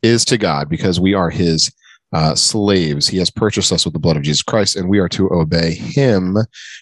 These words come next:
primarily, uh, meaning first and foremost, and also totally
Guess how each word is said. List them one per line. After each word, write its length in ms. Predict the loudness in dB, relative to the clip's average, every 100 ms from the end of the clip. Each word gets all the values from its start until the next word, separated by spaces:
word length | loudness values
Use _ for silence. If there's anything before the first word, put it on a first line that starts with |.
| _
primarily, 1080 | 0 2 2 2 2 0 0 0 2 0 -2 _
uh, 240 | -2 0 0
meaning 400 | 0 2 0 -2
first 380 | 0 0 0 -6
and 100 | -4
foremost, 500 | 0 2 2 0 0
and 320 | 2 2 0
also 640 | 0 0 0 2 2 2 0
totally 680 | -2 2 2 2 0 -4